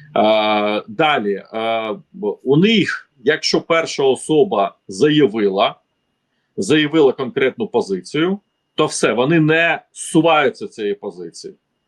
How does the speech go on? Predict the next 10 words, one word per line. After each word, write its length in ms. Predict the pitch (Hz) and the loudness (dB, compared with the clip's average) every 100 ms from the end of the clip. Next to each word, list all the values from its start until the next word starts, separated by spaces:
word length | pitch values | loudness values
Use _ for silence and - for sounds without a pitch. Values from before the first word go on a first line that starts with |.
| _ - | _ -2
Тобто 380 | 147 - 143 | -2 0 -2
нижче, 460 | 135 180 185 - 131 | 2 2 2 0 -4
слабкіше 680 | - 143 - 220 247 - 139 | -2 -2 -2 -2 -2 0 0
вона 300 | 117 139 143 | 2 0 0
не 120 | 143 | 0
може 300 | 147 139 143 | 2 2 -2
бути. 420 | 120 113 98 - _ _ _ _ _ _ _ _ _ _ | -2 -4 -6 -14 _ _ _ _ _ _ _ _ _ _
Більше, 800 | 98 151 254 269 - - 131 92 - _ _ _ _ _ _ _ _ | -2 0 2 -2 -4 0 0 -2 -10 _ _ _ _ _ _ _ _
більш 520 | 95 180 185 151 - | -2 0 2 0 -4
таке, 540 | 143 - 135 120 101 | -6 -2 0 2 2